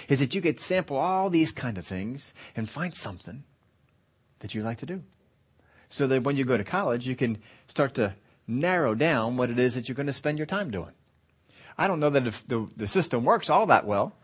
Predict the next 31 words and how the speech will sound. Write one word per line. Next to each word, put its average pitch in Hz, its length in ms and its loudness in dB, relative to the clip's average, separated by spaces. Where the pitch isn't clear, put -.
<laughs> 269 40 -14
because 139 260 4
a 143 40 6
lot 175 120 12
of 180 60 4
times 147 200 4
we 151 100 0
narrow 139 320 10
things 127 260 0
down 156 260 6
and 131 60 0
we 127 60 2
go 127 120 6
to 120 100 4
college, 156 460 4
and 131 120 2
it 123 100 2
seems 151 240 0
like 131 200 10
how, 123 320 2
seventy 151 400 6
percent 147 300 2
of 131 100 2
people 160 260 2
who 131 80 4
graduate 143 380 4
from 139 120 -6
college 143 340 4
are 113 60 2
doing 139 280 0
something 143 360 -2